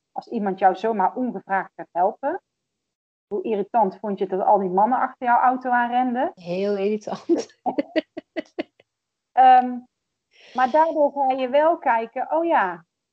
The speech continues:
Speaker 1: maar wat ik doe is ook niet altijd even tof. En ik hoef
Speaker 2: Nee.
Speaker 1: niet te helpen." Als mensen hulp willen, dan mogen ze dat vragen. Maar ik ook.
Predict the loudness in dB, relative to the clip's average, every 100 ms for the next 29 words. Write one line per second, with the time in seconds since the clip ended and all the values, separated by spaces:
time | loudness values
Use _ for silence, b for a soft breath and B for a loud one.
0 | _ _ 0 2 2 0 -6 -8 -6 -6
1 | 0 -2 0 -2 0 -2 -6 -6 -6 -8
2 | -6 -6 -6 -8 -8 -6 -6 -4 -2 -4
3 | _ -4 -2 -2 -4 -10 -10 _ _ _
4 | _ _ _ -2 -2 0 -4 -4 -4 0
5 | 2 2 0 -4 0 0 0 -4 -4 -2
6 | -4 -4 -6 -4 -4 -4 -4 -4 -8 -16
7 | -18 _ _ _ _ _ _ _ -4 -2
8 | -2 0 0 -2